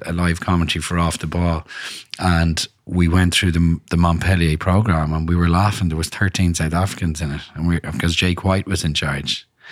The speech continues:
And we were like, "These guys just throw money at the problem, blah, blah, blah." And you're looking at Munster, the, the total, you would have thought the opposite from, from a culture and values point of view. Three years later, have ele-,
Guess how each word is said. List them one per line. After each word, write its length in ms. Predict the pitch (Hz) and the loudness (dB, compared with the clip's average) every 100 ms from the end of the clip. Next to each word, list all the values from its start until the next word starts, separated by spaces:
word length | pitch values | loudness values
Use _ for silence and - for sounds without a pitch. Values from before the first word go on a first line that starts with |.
| - - - - - | -18 -18 -20 -20 -2
And 60 | 90 | 2
we 60 | |
were 60 | 82 | 2
like, 160 | 78 - | 0 0
"These 200 | 87 - | 0 0
guys 300 | 78 78 - | -2 -2 -2
just 180 | 76 | -4
throw 200 | - 80 | 0 2
money 320 | 78 82 80 78 | 2 2 2 0
at 100 | - | -4
the 80 | |
problem, 400 | 76 85 80 76 | -4 -2 0 0
blah, 220 | 76 85 78 | 0 0 0
blah, 180 | 73 | -2
blah." 240 | 76 87 85 | -2 0 2
And 100 | 82 | 2
you're 120 | 87 | 0
looking 240 | 113 92 | 0 -2
at 60 | - | 0
Munster, 540 | 92 101 110 - - | 2 2 2 0 -2
the, 220 | 85 - 80 - - - - - | -2 -8 -12 -14 -16 -16 -18 -18
the 80 | 87 | -8
total, 480 | - 120 120 92 85 | -2 0 0 -2 -2
you 180 | 90 | 0
would 80 | 92 | 0
have 100 | 85 | 0
thought 220 | 98 85 | 0 0
the 140 | 82 82 | 0 0
opposite 400 | 92 - - 71 | 0 -4 -6 -6
from, 480 | - - 80 76 - | -8 -8 -6 -6 -4
from 200 | 85 80 | -2 -2
a 60 | |
culture 400 | - 98 98 - | -2 -2 0 0
and 120 | 85 80 | 0 2
values 400 | 87 90 80 - | 2 2 0 -2
point 260 | 82 80 | -2 -2
of 80 | 78 | -2
view. 300 | 80 82 78 - - - - | 0 0 -2 -8 -14 -16 -12
Three 220 | - 107 | -2 2
years 260 | 98 90 85 | 2 2 2
later, 320 | 87 92 95 | 2 2 2
have 180 | 82 78 | 0 -2
ele-, 280 | 80 85 | -2 -2